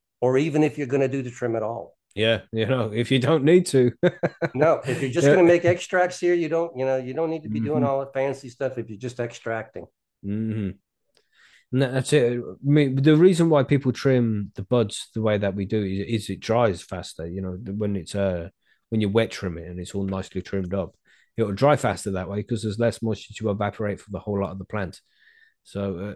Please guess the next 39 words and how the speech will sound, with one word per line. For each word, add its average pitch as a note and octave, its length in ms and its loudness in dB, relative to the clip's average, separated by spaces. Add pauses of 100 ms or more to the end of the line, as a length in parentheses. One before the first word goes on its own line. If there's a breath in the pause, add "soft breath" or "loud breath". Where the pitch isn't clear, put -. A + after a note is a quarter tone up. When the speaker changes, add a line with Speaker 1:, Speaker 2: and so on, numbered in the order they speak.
Speaker 2:
but A#2 300 2
not D3 180 4
only C#3 240 6
that, B2 320 0
but A#2 80 -2
it A2 80 -2
has B2 200 2
a A#2 40 0
better A2 300 0
bag A2 360 -2
appeal. F2 480 -6
But - 260 -6
people A#2 280 0
are - 20 0
used G#2+ 400 -2
to G#2+ 100 -8
seeing G#2 400 -4
buds G2+ 460 -4
without G2+ 440 -8
the - 80 -12
leaf F#2 420 -4
on F2 140 -8
it, E2+ 160 -12 (420 soft breath)
and F#2 380 -6
they'll G2 100 -6
be G2 100 -6
like, F#2+ 160 -4
"Oh, C#3 180 2
that A2+ 200 -4
looks G#2 240 -12
like F2+ 140 -10
some D#2+ 180 -18
nice F#2+ 220 -10
bud." F2 260 -10 (720 soft breath)
But A2 300 0 (200)
if D#3 220 0
it's A#2+ 180 0
dry E3+ 240 4
trim F2 360 -8